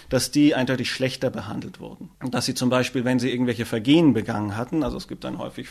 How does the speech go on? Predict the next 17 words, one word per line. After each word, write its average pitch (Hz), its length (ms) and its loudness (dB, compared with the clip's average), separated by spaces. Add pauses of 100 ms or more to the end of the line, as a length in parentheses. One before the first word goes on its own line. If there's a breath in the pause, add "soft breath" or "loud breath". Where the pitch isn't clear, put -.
(120)
äh, 120 120 -10 (100)
solche 117 300 -8
Vergehen 120 400 -2
wie 113 80 -4
Fälschung 123 400 0
von 117 100 -2
Lebensmittelkarten 135 960 2
oder 113 220 -4
das, 113 220 -6
was 120 120 -6
als 117 140 -8
Arbeitsverweigerung 127 960 4
bezeichnet 123 540 -2
wurde, 123 380 -4 (440 loud breath)
dass 123 160 -2
die 147 120 -2
dann 139 260 2